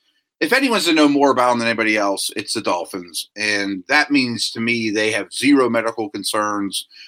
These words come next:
I'm sure they could just walk acro-, you know, walk over to the U and have a chat and, you know, figure this stuff all out, which I'm sure they did. That makes me really happy, and I think he's gonna have a wonderful career.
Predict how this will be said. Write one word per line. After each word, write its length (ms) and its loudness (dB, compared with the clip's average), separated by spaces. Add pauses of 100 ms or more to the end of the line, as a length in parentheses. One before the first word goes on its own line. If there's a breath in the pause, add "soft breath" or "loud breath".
(140 loud breath)
I'm 100 -4
sure 320 4
they 120 0
could 120 -6
just 200 -12
walk 220 -2
acro-, 240 -4
you 100 2
know, 60 0
walk 300 0
over 220 2
to 60 -2
the 120 -4
U 340 2
and 100 -2
have 180 -4
a 80 -10
chat 380 -2 (100)
and, 320 -14
you 120 -10
know, 120 -10
figure 240 0
this 140 -4
stuff 200 -4
all 220 0
out, 260 0
which 140 -14
I'm 120 -20
sure 300 0
they 140 0
did. 400 -4 (520 soft breath)
That 180 0
makes 220 0
me 60 -2
really 280 -2
happy, 380 -2
and 80 -4
I 40 -4
think 140 -6
he's 120 -4
gonna 140 -8
have 100 -10
a 40 -18 (140)
wonderful 460 -4
career. 260 -20